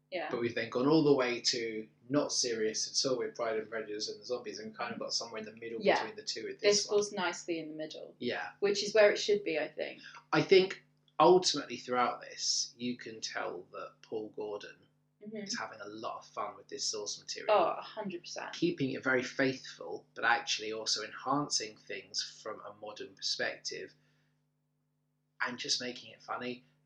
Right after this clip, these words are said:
Speaker 1: Mm.
Speaker 2: If you're going to go see Pride and Prejudice, a musical, you know the source material. So there's in-jokes for those people who know it.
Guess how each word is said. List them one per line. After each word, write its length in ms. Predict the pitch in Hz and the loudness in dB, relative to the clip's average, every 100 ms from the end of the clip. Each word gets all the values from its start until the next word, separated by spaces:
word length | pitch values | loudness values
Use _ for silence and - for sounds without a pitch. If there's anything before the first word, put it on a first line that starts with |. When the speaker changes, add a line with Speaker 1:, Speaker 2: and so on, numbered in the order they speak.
| - - | -16 -12
Speaker 1:
Mm. 140 | 202 - _ | -12 -14 _
Speaker 2:
If 160 | 156 147 | 0 6
you're 140 | 180 170 | 6 8
going 240 | 156 151 | 6 4
to 80 | 139 | 0
go 120 | 139 | -2
see 160 | 131 123 | -2 -4
Pride 200 | 127 117 | -6 -8
and 80 | |
Prejudice, 380 | 120 110 110 - | -10 -12 -6 -6
a 40 | 110 | -6
musical, 300 | 107 - 110 | -12 -10 -8
you 200 | 117 117 | -6 -6
know 180 | 110 | -8
the 100 | 107 | -8
source 380 | - - - - | -8 -8 -10 -14
material. 380 | 113 - 98 90 | -10 -10 -8 -8
So 160 | - 117 | -8 -6
there's 140 | 117 | -8
in-jokes 520 | - 123 127 113 104 - | -6 -4 -4 -6 -6 -6
for 80 | |
those 180 | 104 104 | -6 -8
people 340 | - 110 101 - | -12 -20 -20 -12
who 160 | 101 95 _ _ _ 110 | -10 -10 _ _ _ -10
know 180 | 104 95 | -8 -8
it. 180 | 87 | -12